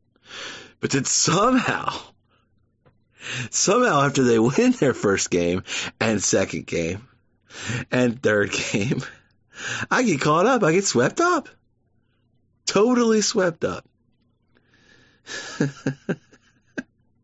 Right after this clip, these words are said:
But now, humans, I'm coming back around.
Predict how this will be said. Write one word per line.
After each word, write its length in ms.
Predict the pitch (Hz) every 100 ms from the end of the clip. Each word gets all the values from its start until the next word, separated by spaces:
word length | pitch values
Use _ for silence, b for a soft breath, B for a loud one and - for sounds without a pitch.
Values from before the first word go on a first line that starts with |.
| _ _ _ _ _ _ _ _ _ _ _ _ B B B 110 101 87
But 140 | - -
now, 440 | 147 180 214 208
humans, 760 | 185 117 92 85 85 110 - - _ _ _ _ 127
I'm 160 | 143
coming 320 | 139 113 117
back 240 | 110 104 117
around. 500 | 123 151 110 -